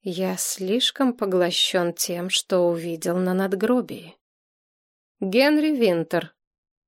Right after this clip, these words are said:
Отец одного, автор многих.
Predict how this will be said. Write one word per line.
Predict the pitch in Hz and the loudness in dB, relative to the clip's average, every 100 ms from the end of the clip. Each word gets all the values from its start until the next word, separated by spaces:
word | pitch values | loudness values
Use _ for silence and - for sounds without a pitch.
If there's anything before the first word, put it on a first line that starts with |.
| _ _ - | _ _ -6
Отец | 208 208 226 226 - - | -4 -2 -2 -2 -4 -4
одного, | 214 202 180 180 160 165 185 220 _ _ _ _ _ _ - | -2 0 2 0 2 0 0 -2 _ _ _ _ _ _ -2
автор | 196 196 - 208 | -2 -4 -6 -4
многих. | 214 233 233 160 147 - | 0 2 0 -2 -10 -14